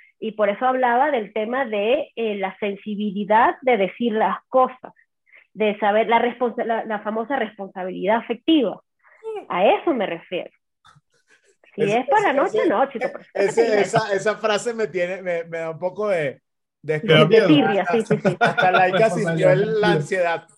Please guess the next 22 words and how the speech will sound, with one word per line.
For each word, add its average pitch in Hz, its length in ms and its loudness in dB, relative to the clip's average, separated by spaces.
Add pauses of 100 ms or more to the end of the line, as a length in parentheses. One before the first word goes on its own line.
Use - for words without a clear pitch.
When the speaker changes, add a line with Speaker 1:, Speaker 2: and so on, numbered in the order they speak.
Speaker 2:
Mira, 165 340 -4 (300)
este, 185 440 2 (420)
lo 196 80 2
que 226 120 0
pasa, 226 280 -4
lo 202 100 0
que 226 100 -2
pasa 233 200 -4
es 262 40 -4
que, 277 60 -4
mira, 233 260 -2
hay 208 160 -4
gente, 240 460 -8
en 170 240 -12
mi, 160 180 -14
en 160 160 -6
mi 160 120 -6
ca-, 160 180 -4
yo 170 220 2
sé 214 260 2
que 220 140 2
yo 214 480 0